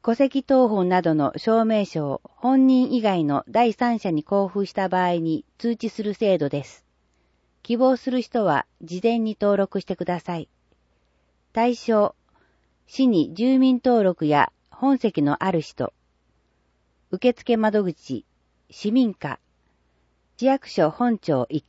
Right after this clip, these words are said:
階。各支所、地域振興課。問い合わせ先、市民課。電話、零八四八六七六一七五。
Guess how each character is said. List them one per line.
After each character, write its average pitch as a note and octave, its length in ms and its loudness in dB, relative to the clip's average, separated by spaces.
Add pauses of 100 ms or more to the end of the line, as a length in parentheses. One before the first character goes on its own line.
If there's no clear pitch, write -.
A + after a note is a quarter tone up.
階。 C#3+ 280 -6 (580)
各 C#4 260 -2
支 G3 200 -10
所、 - 280 0 (360)
地 C4 240 0
域 D#3 180 -6
振 A3 300 -6
興 F3+ 240 -2
課。 D#3 280 -6 (1040)
問 B3 220 2
い B3 80 4
合 A#3+ 60 8
わ A#3 80 2
せ A#3 120 -2
先、 F#3+ 460 -4 (460)
市 - 220 -4
民 A#3+ 200 2
課。 - 260 -4 (460)
電 A3+ 300 0
話、 G#3 280 0 (520)
零 B3+ 200 2
八 B3 320 -4
四 F3+ 200 0
八 F3 460 -8 (320)
六 G#3 280 0
七 G#3+ 380 0 (120)
六 G#3 320 -2
一 B3 220 -4
七 F3 320 0
五。 E3+ 280 -2